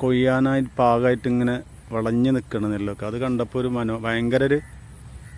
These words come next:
സന്തോഷം. അതുകൊണ്ടാണ് ഞാൻ എന്തായാലും ഈ ഒരു വീഡിയോ എടുക്കാൻ വിചാരിച്ചത്. അതിലൊക്കെ അങ്ങോട്ട് പോകാനൊക്കെ എനിക്ക് ആഗ്രഹമുണ്ട്, പക്ഷേ അവര് സമ്മതിക്കുമെന്ന് അറിയില്ല. എന്തായാലും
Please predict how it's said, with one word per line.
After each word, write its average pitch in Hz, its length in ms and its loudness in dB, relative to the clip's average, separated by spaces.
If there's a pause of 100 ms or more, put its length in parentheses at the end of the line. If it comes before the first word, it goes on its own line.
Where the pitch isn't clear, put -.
(100)
സന്തോഷം. 113 460 0 (100)
അതുകൊണ്ടാണ് 120 500 0
ഞാൻ 135 140 2 (100)
എന്തായാലും 127 380 2
ഈ - 80 4
ഒരു 127 140 0
വീഡിയോ 120 240 0
എടുക്കാൻ 113 280 -4
വിചാരിച്ചത്. 104 360 -4 (2250)
അതിലൊക്കെ 131 260 -2
അങ്ങോട്ട് 160 260 2
പോകാനൊക്കെ 143 460 4
എനിക്ക് 151 260 0 (520)
ആഗ്രഹമുണ്ട്, 113 500 0
പക്ഷേ 110 200 -4 (460)
അവര് 107 220 -12
സമ്മതിക്കുമെന്ന് 120 480 -4
അറിയില്ല. 104 220 -4
എന്തായാലും 110 280 -6